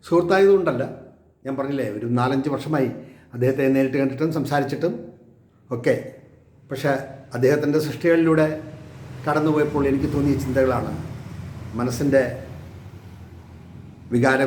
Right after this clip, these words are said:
വിചാരങ്ങൾ എല്ലാം സമന്വയിപ്പിച്ച ഒരു നല്ലൊരു കവി.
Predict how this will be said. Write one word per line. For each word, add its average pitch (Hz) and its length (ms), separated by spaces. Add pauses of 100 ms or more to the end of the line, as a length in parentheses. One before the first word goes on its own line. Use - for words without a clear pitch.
വിചാരങ്ങൾ 135 1200 (160)
എല്ലാം 127 320 (360)
സമന്വയിപ്പിച്ച 139 680 (1800)
ഒരു 123 140 (640)
നല്ലൊരു 123 360
കവി. 117 200